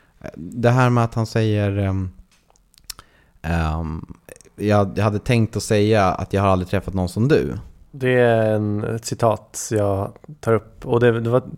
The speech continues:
Speaker 2: det jag tänkte komma till. Eh, "Jag tänkte säga jag har aldrig träffat någon som är som du, men jag sa att jag ska hem och att vägen tar slut här."
Speaker 1: Mm.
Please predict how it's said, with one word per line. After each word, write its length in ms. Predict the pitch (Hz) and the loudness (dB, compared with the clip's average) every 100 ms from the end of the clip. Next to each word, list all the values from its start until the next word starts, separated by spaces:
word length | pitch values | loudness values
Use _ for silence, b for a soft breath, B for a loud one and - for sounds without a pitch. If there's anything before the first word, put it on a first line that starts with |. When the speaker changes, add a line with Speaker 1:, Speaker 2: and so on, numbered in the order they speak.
| - | 0
Speaker 2:
det 80 | |
jag 80 | 117 | 0
tänkte 180 | 117 110 | 0 -4
komma 180 | - 110 | -4 -4
till. 140 | 101 - - - | -4 -8 -16 -6
Eh, 100 | 113 | -2
"Jag 280 | 107 104 123 | 0 2 2
tänkte 200 | 147 143 | 2 4
säga 300 | 151 131 123 | 4 6 6
jag 100 | 117 | 6
har 140 | 113 | 4
aldrig 220 | 107 104 | 2 0
träffat 300 | - 110 107 | -4 -6 -4
någon 120 | 107 104 | -6 -6
som 160 | 107 | -4
är 80 | 101 | -4
som 200 | - 104 | -4 -4
du, 240 | 104 98 | -2 -2
men 360 | 98 101 107 104 | -4 -4 -4 -2
jag 140 | 104 | -4
sa 200 | - 104 | -4 -4
att 100 | 101 | -4
jag 100 | 104 | -6
ska 160 | 101 107 | -8 -6
hem 340 | 101 117 101 | -2 -2 -2
och 60 | 101 | -4
att 80 | 98 | -6
vägen 360 | 98 98 98 | -6 -6 -6
tar 100 | 101 | -8
slut 360 | 101 - 113 - | -10 -6 -6 -6
här." 200 | - - - | -16 -18 -6
Speaker 1:
Mm. 280 | 104 101 | 0 0